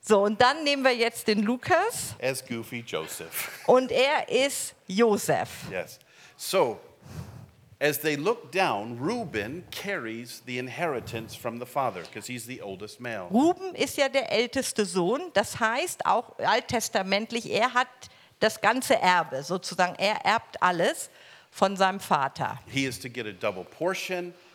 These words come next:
Speaker 2: and he is the leader of the family after his father.
Speaker 1: Und er ist natürlich auch, er leitet die Familie nach seinem Vater und er bekommt, in der Bibel sagt man immer the double portion, er bekommt das Doppelte der,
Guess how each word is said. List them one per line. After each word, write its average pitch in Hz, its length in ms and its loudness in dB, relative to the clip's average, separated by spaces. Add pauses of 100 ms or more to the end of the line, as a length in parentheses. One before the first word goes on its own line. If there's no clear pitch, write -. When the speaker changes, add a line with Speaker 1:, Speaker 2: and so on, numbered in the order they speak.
(140)
Speaker 2:
and 123 140 -2
he 160 340 -6 (160)
is 143 360 -2
the 131 60 -2
leader 123 720 -4
of 113 160 -2
the 117 80 -6
family 110 560 -4
after 95 320 -4
his 101 140 -14
father. 98 360 -4 (200)
Speaker 1:
Und 220 260 4
er 269 300 2 (420)
ist - 200 0
natürlich 247 420 2
auch, 208 80 6
er 180 140 4
leitet 185 540 2
die 294 100 2
Familie 277 560 2
nach 226 280 2
seinem 196 300 0
Vater 254 540 2 (200)
und 262 240 4
er 214 200 4
bekommt, 285 600 0
in 240 160 0
der 233 100 4
Bibel 240 420 -4
sagt 240 240 2
man 226 120 0
immer 226 220 2
the 208 120 -2
double 233 360 2
portion, 190 480 0
er 180 140 4
bekommt 226 440 0
das 202 280 0
Doppelte 208 680 2 (540)
der, 196 360 0